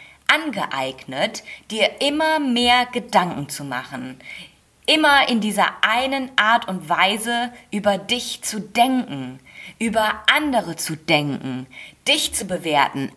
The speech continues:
andere zu bewerten. Anzufangen, jede Möglichkeit einmal in deinem Kopf durchzuspielen,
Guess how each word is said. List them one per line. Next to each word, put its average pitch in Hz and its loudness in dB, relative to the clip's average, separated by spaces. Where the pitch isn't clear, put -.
andere 254 2
zu - -6
bewerten. 127 -4
Anzufangen, 233 0
jede 254 2
Möglichkeit 214 4
einmal 247 4
in 226 -2
deinem 214 2
Kopf - -6
durchzuspielen, 135 -6